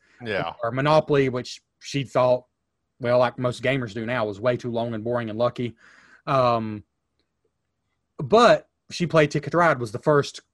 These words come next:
Speaker 2: quote unquote serious board game she played with me. And she immediately loved it.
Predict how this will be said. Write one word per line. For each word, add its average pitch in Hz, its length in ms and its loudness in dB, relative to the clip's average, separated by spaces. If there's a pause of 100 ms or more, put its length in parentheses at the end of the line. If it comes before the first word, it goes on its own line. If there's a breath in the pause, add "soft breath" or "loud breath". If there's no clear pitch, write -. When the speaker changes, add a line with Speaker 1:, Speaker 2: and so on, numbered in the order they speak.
(200)
Speaker 2:
quote 147 220 4
unquote 131 340 2
serious 147 420 0
board 156 260 2
game 110 240 -2
she 120 140 -10
played 165 300 2
with 120 140 -6
me. 101 320 -8 (540 soft breath)
And 135 100 -4
she 156 140 0
immediately 147 440 4
loved 143 300 4
it. 117 160 -4